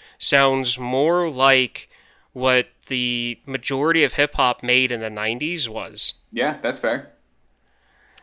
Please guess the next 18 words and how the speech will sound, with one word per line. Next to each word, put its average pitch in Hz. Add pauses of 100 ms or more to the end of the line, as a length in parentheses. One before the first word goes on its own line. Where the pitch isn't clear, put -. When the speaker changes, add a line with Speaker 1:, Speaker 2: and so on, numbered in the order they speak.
(120)
Speaker 1:
And 143
then 139
you've 131
got, 127
you 147
know, 120
like, 113
"This 202
is 190
how 175
we 170
do 147
it," 143
making, 135
like, 123
top 131
tens 170
because, 131